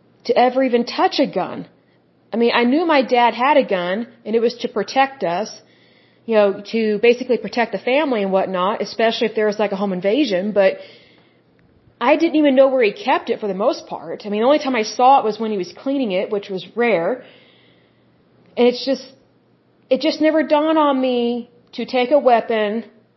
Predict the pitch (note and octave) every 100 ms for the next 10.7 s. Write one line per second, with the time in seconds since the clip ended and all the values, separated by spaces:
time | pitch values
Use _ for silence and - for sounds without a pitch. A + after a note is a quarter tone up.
0 | _ _ _ A3 G#3+ G#3+ A#3+ C#4 B3+ F4+
1 | F4+ G#3 F3 - E3+ _ _ _ _ -
2 | - - _ - - - _ _ - -
3 | A#3+ C#4+ F#4 C#4 A#3+ B3 C4 - - _
4 | - B3 D#4+ E4+ C4+ C4+ C#4 C#4 C4+ -
5 | A#3 A#3 A#3 C#4 C#4+ B3+ A3 G#3+ - G3
6 | A3+ G#3+ G3+ A#3 C#4+ C#4+ G#3 F3 F3 E3
7 | - - _ _ _ _ _ _ _ _
8 | _ _ _ _ _ _ - A#3+ A3+ D#4+
9 | G4+ G#4+ G#4+ D#4+ - B3 C4+ D4 D#4 D#4
10 | D4+ D4 D4 D4 B3+ G#3 G3